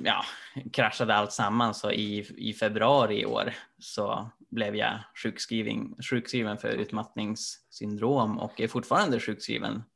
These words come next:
eh, fast nu då på femtio procent. Så jag liksom jobbar ju fortfarande att komma tillbaka, och det har också varit väldigt speciellt, eh, att i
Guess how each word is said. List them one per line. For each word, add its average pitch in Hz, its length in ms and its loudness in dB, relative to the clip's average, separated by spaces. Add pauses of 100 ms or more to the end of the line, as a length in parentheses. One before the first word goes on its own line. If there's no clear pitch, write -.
(100)
eh, 104 180 -4
fast 110 240 -6
nu 110 140 0
då 107 140 -2
på 107 140 -2
femtio 131 360 -4
procent. - 460 -8 (800)
Så 117 200 0
jag 117 500 6
liksom 117 340 4
jobbar 117 220 4
ju 131 80 6
fortfarande 113 340 0
att 107 60 -2
komma 104 220 -2
tillbaka, 135 580 2
och 110 140 2
det 123 80 4
har 127 140 10
också 117 200 -2
varit 110 260 4
väldigt 104 240 0
speciellt, 107 920 -2 (600)
eh, 104 460 -4
att - 320 -4
i 120 480 2